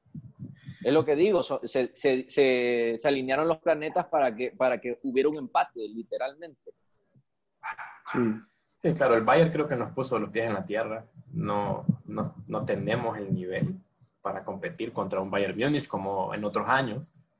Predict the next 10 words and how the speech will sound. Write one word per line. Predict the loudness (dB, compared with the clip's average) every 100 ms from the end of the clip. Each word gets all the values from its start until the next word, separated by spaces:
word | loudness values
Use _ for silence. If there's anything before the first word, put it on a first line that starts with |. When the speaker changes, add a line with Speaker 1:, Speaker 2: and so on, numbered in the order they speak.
| _ _ _ _ _ _ _
Speaker 3:
que | 0 4 4 4 2 -6 _ _ _ 0
creo | 2 4
que | 6 4 2
mirábamos | 2 4 4 4
eliminatorias | 2 2 2 4 2
contra | 2 -2
el | 2
Bayern | 2 4
Múnich | 4 4 4
y, | 0 -4 -6